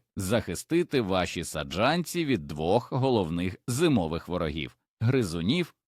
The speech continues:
та морозу. І обіцяю, один з цих методів вас справді здивує своєю простотою та геніальністю. Давайте спершу розберемося, чому саме молоді дерева такі вразливі.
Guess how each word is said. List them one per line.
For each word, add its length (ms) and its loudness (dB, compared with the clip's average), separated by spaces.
та 140 4
морозу. 520 0
І 120 2
обіцяю, 680 2
один 280 0
з 60 -10
цих 260 -8
методів 500 -2
вас 320 2
справді 560 0
здивує 480 2
своєю 400 0
простотою 720 0
та 120 -4
геніальністю. 840 -4
Давайте 320 0
спершу 400 0
розберемося, 680 2
чому 360 0
саме 400 4
молоді 680 4
дерева 720 4
такі 340 2
вразливі. 580 -2